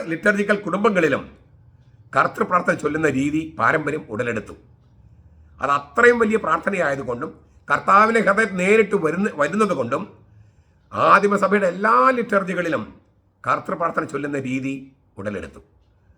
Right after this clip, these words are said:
നമ്മുടെ സുവിശേഷങ്ങളിൽ, മത്തായിയുടെ സുവിശേഷത്തിലും, അത് ഞാൻ, നമ്മൾ അടുത്ത ടോക്കിൽ നമ്മൾ കാണും, ആ, ലൂക്കാസിൻ്റെ സുവിശേഷത്തിലും ഈ വചനം കിടപ്പുണ്ട്. എന്നിട്ടും വചനത്തിന് വലിയ പ്രാധാന്യം കൊ-,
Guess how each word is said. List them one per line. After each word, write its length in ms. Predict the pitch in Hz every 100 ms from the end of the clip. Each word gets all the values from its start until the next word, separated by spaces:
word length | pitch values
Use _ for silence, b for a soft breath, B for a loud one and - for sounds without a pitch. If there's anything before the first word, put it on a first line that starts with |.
| _
നമ്മുടെ 260 | 123 160 180 -
സുവിശേഷങ്ങളിൽ, 680 | 151 165 196 185 180 147 143 - - _ _ -
മത്തായിയുടെ 320 | 113 160 175 175
സുവിശേഷത്തിലും, 540 | 160 - 143 135 151 143
അത് 100 | 131 143
ഞാൻ, 120 | 143 147
നമ്മൾ 160 | 147 147 143
അടുത്ത 180 | 139 156
ടോക്കിൽ 220 | 147 143 151
നമ്മൾ 160 | 143 127
കാണും, 220 | 113 98 - _ _ _ _ _ _
ആ, 80 | 107 92 76 76 -
ലൂക്കാസിൻ്റെ 580 | 123 160 208 208 202 190
സുവിശേഷത്തിലും 520 | 160 147 147 139 156 131
ഈ 100 | 160 196 131
വചനം 260 | 135 190 135
കിടപ്പുണ്ട്. 380 | 170 151 107 - _ _ _ _ _ _ _ - _ _ -
എന്നിട്ടും 420 | 180 240 - 185 208 - _ _ _ -
വചനത്തിന് 640 | 135 151 196 208 226 226 226 - - 117
വലിയ 360 | 120 156 196 233 -
പ്രാധാന്യം 420 | 165 175 208 208
കൊ-, 240 | 170 180